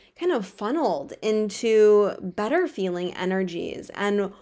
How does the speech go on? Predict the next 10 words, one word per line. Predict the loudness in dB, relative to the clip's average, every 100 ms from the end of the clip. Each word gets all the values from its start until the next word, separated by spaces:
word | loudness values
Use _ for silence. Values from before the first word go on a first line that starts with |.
| _
ones | -2 0 2 2
that | 0
are | 0 0 2 2 -2 -6
strengthening | -10 -4 -2 -2 -2 -2 0 0
your | -2
energy | -2 -2 -2 -2 -2
body, | -2 -4 -4 -6 -6 -6
giving | -4 -2 -2 0
you | -2
energy | -2 -4 -4 -4 -4 -6